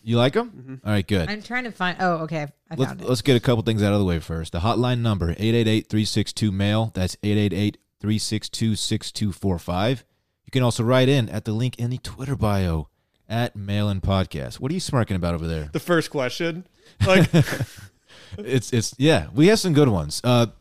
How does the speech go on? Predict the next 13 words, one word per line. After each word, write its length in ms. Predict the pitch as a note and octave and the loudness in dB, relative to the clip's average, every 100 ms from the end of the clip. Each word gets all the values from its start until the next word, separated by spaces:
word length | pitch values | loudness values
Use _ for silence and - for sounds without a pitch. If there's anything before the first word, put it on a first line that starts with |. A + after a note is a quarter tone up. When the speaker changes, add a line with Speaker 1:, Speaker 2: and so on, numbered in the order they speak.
| _ B2 | _ -2
Speaker 1:
one 160 | D3 | 2
Speaker 3:
We 80 | F#3 | 4
Speaker 1:
of 100 | F3+ | 4
them's, 160 | D#3 C#3+ | 4 0
Speaker 3:
do. 80 | C3 | 2
Speaker 1:
one 140 | D#3+ | 4
of 40 | |
them's 160 | G3+ C#3 | 4 2
kinda 260 | - C3 A#2 | 2 2 2
serious, 500 | - G#2+ G#2 G2+ F2 | 2 4 4 0 -2
and 180 | F#2+ | -4
I, 100 | F2 - | -4 -8
I 100 | - | -10